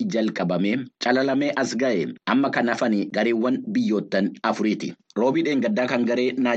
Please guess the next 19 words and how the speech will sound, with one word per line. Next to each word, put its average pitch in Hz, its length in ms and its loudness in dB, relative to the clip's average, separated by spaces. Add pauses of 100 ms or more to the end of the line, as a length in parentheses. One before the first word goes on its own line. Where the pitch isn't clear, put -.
Naajeeriyaatiin 110 720 0
peenaalitiidhaan 110 840 0
mo'ame 104 440 0 (320)
gareen 120 460 0
Afrikaa 117 560 0
Kibbaa 104 420 0 (340)
garee 143 360 0
Ivory 131 360 0
Coastiin 135 520 0 (160)
goolii 127 320 0
tokkoo 123 440 -2
fi 107 260 0
zeeroodhaan 107 720 0 (260)
mo'ame 117 560 0 (100)
garee 120 360 0
Dimokiraatik 117 720 0
Riippaabilik 107 600 0
Koongootii 107 580 0
wajjin 107 420 0